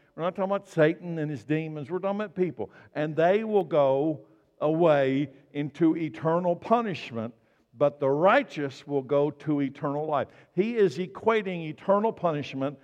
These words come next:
on the same level as eternal life, which means they last forever. Punishment.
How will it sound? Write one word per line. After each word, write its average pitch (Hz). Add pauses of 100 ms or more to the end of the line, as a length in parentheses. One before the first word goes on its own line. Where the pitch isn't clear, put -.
(220)
on 151
the 151
same 196
level 196
as 139
eternal 151
life, 156 (280)
which 131
means 143
they 143
last 151 (1200)
forever. 117 (1500)
Punishment. 127